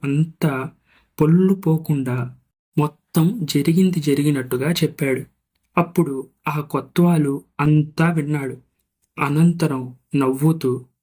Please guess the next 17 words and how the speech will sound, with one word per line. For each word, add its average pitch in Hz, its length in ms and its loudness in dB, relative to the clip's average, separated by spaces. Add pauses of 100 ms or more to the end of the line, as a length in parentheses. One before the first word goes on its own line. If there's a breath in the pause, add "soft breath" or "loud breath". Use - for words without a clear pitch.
(420)
"కాలాగ్ని, 139 720 0 (320)
నువ్వు 147 460 0
దేవాంతకుడివి, 156 1080 0 (240)
మామూలోడివి 165 580 4
అయితే 156 220 2
కాదు. 127 360 -4 (560 loud breath)
స్వామివారికి 156 1080 0 (420 soft breath)
పంచలోహ 170 680 2
కిరీటం 156 500 2
కానుకగా 151 580 0
ఇవ్వడం 135 520 -2
మంచిది 147 480 0
కాదు. 127 380 -8 (540 loud breath)
నీ 156 220 4
దగ్గర 139 400 0
ఉన్న 175 340 0
కిరీటం 156 640 -2